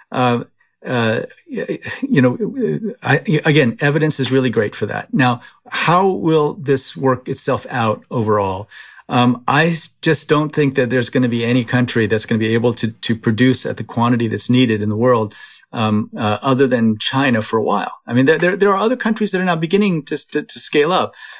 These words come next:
but they just have so much scale there. And so, um, you know, we, we are, uh, uh, uh,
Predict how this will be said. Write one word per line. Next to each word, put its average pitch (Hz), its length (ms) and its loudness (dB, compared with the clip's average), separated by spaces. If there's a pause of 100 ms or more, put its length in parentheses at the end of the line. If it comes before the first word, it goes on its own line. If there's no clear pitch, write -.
(160)
but - 80 -6
they 175 100 2
just 170 220 -4
have 151 100 -4
so 180 300 -2
much 135 180 0
scale 110 340 -2
there. 117 260 -10 (340)
And - 160 2
so, 139 380 2
um, 123 400 -2
you 151 140 -2
know, 127 120 2
we, 131 220 0
we 135 240 2
are, 127 260 4
uh, 107 180 -2 (220)
uh, 107 180 -6 (220)
uh, 107 180 -8